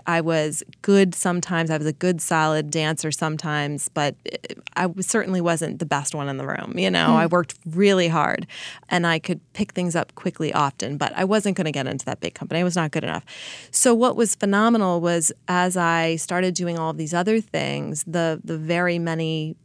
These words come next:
Speaker 1: artists that I worked with and companies that I worked with hired me to work with them on the other side of the stage on all of these things, the fundraising and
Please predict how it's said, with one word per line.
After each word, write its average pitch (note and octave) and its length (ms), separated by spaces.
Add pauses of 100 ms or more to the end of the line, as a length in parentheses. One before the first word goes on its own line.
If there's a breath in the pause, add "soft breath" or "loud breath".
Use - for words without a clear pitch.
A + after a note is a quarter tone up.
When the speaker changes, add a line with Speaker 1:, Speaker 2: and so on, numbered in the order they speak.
(120)
Speaker 1:
artists F3 360
that D#3 120
I D#3 100
worked F#3 340
with D#3 240
and D3+ 160
companies F3 440
that E3+ 80
I D#3+ 100
worked D3 320
with D3 220 (300 loud breath)
hired E3+ 420
me D#3 240
to C#3+ 640 (440 loud breath)
work A#3 320
with G3 120
them D#3 280
on D#3 100
the D#3 80
other D3 160
side D3 260
of C#3+ 60
the D3+ 80
stage C#3+ 520
on D3 160
all C#3+ 140
of C#3+ 80
these C#3+ 220
things, C#3+ 480
the D#3 80
fundraising D3 920
and C#3+ 300